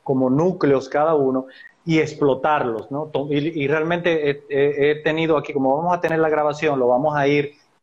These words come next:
disertando en el tiempo poco a poco, porque cuando entremos de nuevo en actividad física,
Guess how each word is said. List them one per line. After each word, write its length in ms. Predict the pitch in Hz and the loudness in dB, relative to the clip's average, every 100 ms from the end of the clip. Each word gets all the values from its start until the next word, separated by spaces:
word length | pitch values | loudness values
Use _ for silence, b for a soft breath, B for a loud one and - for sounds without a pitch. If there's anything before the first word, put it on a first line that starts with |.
| 139 | -2
disertando 760 | 147 156 139 - 151 147 135 135 - - | -2 -2 -2 -2 0 0 -2 -4 -8 -14
en 160 | 143 139 | -6 -2
el 180 | 127 120 | -2 -2
tiempo 400 | - 147 135 123 | -2 -2 -2 -6
poco 300 | 135 123 139 | -6 -2 -2
a 60 | - | 0
poco, 260 | 113 110 | -4 -4
porque 260 | - 127 139 | -10 -4 -2
cuando 260 | 139 135 135 | 0 0 0
entremos 560 | 131 - 175 240 269 | -2 -2 0 0 0
de 100 | 220 | -2
nuevo 420 | 175 185 190 180 | -2 0 2 0
en 120 | 165 156 | -2 -4
actividad 540 | 147 143 135 139 151 | -4 -2 0 2 0
física, 500 | - 151 - 117 117 | -6 -8 -10 -14 -16